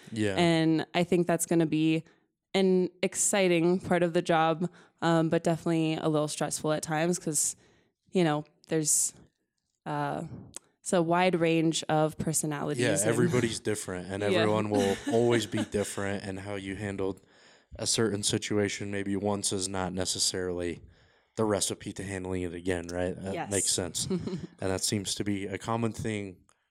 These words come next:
Speaker 1: theme among youth sports, but,
Speaker 2: Mm-hmm.
Speaker 1: um, it's important to, you know, ha-, know how to manage all that. Um, what,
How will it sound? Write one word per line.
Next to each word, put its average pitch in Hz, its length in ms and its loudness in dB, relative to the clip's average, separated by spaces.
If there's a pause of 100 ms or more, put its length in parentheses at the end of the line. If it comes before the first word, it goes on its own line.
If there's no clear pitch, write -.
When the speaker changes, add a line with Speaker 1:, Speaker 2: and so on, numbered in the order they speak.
(220)
Speaker 1:
theme 123 320 0
among 98 420 -6 (160)
youth 98 200 -12
sports, - 420 -6
but, - 280 -4 (300)
Speaker 2:
Mm-hmm. 160 260 -12
Speaker 1:
um, 90 160 -8
it's 85 160 -8
important 90 500 -8
to, 87 300 -10
you 92 120 -18
know, 90 120 -12
ha-, 98 180 -12
know 98 120 -6
how 92 140 -8
to 90 80 -12
manage 92 340 -10
all 92 200 -14
that. 87 200 -12 (720)
Um, 92 400 -6 (120)
what, 143 260 2